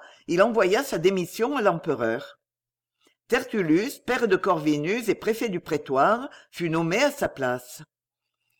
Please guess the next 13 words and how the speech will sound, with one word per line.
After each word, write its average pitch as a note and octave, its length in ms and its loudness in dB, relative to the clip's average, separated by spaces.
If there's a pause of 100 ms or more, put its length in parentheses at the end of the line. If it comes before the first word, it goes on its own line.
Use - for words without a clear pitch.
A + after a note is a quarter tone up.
Le E3 120 2
lecteur G#3 460 2
verra F#3 280 0
que B3 120 -2
les F3+ 240 6
événements D#3+ 460 0
racontés A3 540 -2
dans F3 160 -2
les C#3+ 240 0
actes A#3 240 -2
de C#3 140 0
saint A3+ 220 -4
Sébastien F#3+ 760 -2